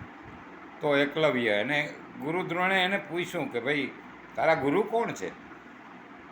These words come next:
તો એકલવ્ય એમ કહે છે કે "મારા ગુરુ દ્રોણ છે." તો એને એમ કીધું કે "મેં તો તને શિક્ષા આપી નથી,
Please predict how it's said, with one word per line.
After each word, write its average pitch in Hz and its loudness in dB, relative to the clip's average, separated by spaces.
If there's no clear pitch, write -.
તો 165 2
એકલવ્ય 208 4
એમ 214 4
કહે 180 0
છે 185 2
કે 151 -2
"મારા 160 6
ગુરુ 156 2
દ્રોણ 139 2
છે." - -10
તો 131 -2
એને 185 4
એમ 196 0
કીધું 202 2
કે 139 -4
"મેં 135 2
તો 214 0
તને 208 2
શિક્ષા 165 2
આપી 165 4
નથી, 110 -4